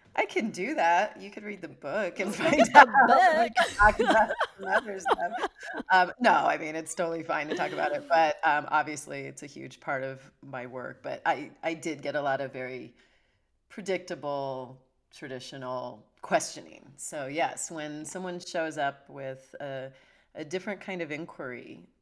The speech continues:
Speaker 1: you know,
Speaker 2: Mm.
Speaker 1: I'm always, I'm always interested in that. You know, I think, like, the people that I follow, the people I'm most interested in as thinkers, as leaders, as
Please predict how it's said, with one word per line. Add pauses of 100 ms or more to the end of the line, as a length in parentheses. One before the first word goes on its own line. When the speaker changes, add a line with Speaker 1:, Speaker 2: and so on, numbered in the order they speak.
(180)
Speaker 1:
you
know,
Speaker 2:
Mm.
Speaker 1:
I'm
always,
I'm
always
interested
in
that.
You
know,
I
think,
like,
the
people
that
I
follow,
the
people
I'm
most
interested
in (960)
as
thinkers,
as
leaders,
as